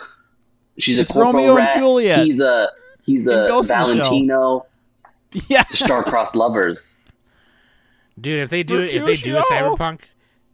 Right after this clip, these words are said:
Speaker 3: if they do a Cyberpunk thing like that, where they do an anthology, I would love to see another Igarashi piece.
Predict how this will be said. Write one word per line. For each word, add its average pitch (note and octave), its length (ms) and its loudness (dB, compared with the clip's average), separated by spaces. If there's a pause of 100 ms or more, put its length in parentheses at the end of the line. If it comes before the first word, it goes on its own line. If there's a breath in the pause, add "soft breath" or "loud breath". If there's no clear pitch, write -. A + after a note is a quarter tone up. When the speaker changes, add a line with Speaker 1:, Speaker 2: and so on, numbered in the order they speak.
Speaker 3:
if D3 140 -10
they F#3 120 -2
do E3 220 -4
a F3+ 40 -4
Cyberpunk D#3 640 -8
thing E3 220 -14
like D#3+ 200 -14
that, E3 200 -8
where A#2+ 80 -10
they A2+ 80 -10
do A#2 100 -8
an A2+ 60 -8
anthology, A2+ 500 -10
I C3 60 -10
would G#2+ 120 -12
love A2+ 180 -12
to A2 60 -20
see A2+ 120 -14
another G2+ 240 -14
Igarashi G2+ 640 -16
piece. G2+ 420 -20